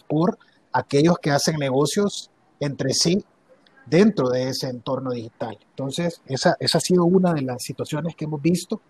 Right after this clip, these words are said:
por el mismo hecho de que el, el comercio electrónico fluye más rápido que el comercio tradicional. Eh, al no tener protección, tú puedes estar exponiendo, y esa es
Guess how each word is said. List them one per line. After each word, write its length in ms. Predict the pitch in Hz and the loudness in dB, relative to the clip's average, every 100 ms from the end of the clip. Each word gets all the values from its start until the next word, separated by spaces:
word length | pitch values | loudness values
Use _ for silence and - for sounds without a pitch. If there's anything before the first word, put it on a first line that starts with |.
| _ _ _ _ _ _ _ | _ _ _ _ _ _ _
por 140 | - 151 | 0 2
el 100 | 139 | 2
mismo 320 | 156 175 180 | 4 4 6
hecho 260 | 175 180 175 | 4 4 0
de 180 | 143 | 0
que 280 | 143 135 131 - - - _ _ _ _ - | -4 -4 -6 -8 -20 -20 _ _ _ _ -4
el, 260 | 135 135 - | -2 -2 -2
el 160 | 143 123 | -4 -2
comercio 380 | - 156 170 | -2 0 4
electrónico 520 | 190 - 160 185 180 127 | 2 2 2 2 2 0
fluye 420 | - 202 180 131 | 6 8 8 4
más 160 | 135 | 0
rápido 360 | 156 190 - 135 | 0 0 0 -4
que 100 | - | -4
el 80 | 127 | -8
comercio 380 | 120 127 - 170 | -4 -4 -2 -2
tradicional. 680 | 165 170 160 143 165 208 - _ _ _ _ _ - - | 0 0 0 -2 -2 -2 -6 _ _ _ _ _ -16 -4
Eh, 300 | 147 143 135 _ _ _ _ _ | 0 0 -2 _ _ _ _ _
al 240 | - 151 135 | -2 0 2
no 140 | 165 | 4
tener 280 | - 196 202 | 4 4 4
protección, 800 | - 185 160 - - 226 254 233 - - _ - - _ - | 2 0 -2 -2 4 6 4 0 -8 -20 _ -20 -20 _ -6
tú 100 | 180 | -2
puedes 420 | 180 185 180 - _ | 2 2 2 -4 _
estar 320 | - 143 - 185 | -10 -4 2 2
exponiendo, 920 | 185 - - 139 156 208 190 131 113 _ | 2 -6 -6 -4 0 0 0 -4 -10 _
y 200 | - 139 | -10 -4
esa 300 | 151 - 170 | -2 0 2
es 280 | 165 165 - | 2 0 -12